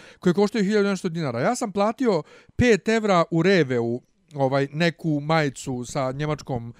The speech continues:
kao zastavom, piše Deutschland i fudbalska lopta. Znači, oni su licencirali od ono najskupljih majica do najjeftinijih. Kod nas imaš, eto, pivo sa ovim, e, igra-, imenima igrača i jako malo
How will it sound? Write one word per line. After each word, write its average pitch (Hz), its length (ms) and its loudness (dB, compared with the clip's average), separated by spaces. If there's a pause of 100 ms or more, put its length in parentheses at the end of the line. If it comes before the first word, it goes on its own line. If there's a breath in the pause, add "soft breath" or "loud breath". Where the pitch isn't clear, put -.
(240 soft breath)
kao 135 180 -2
zastavom, 196 540 0
piše 180 240 -2
Deutschland 190 480 0
i 160 40 -8
fudbalska 165 440 -4
lopta. 185 400 -2 (360 soft breath)
Znači, 160 240 0
oni 247 140 4
su 226 100 -6
licencirali 214 840 -4 (220 loud breath)
od 175 180 2
ono 208 180 4
najskupljih 254 840 0
majica 247 540 -2 (220 loud breath)
do 185 100 4
najjeftinijih. 214 880 -2 (160 soft breath)
Kod 220 180 0
nas 233 180 -2
imaš, 226 200 -2
eto, 208 200 0
pivo 160 500 -2
sa - 180 -6
ovim, 123 340 -4 (160)
e, 127 120 -20 (260)
igra-, 143 440 -2
imenima 151 400 -6
igrača 202 680 -2 (520 loud breath)
i 190 240 -2
jako 233 420 2
malo 233 300 2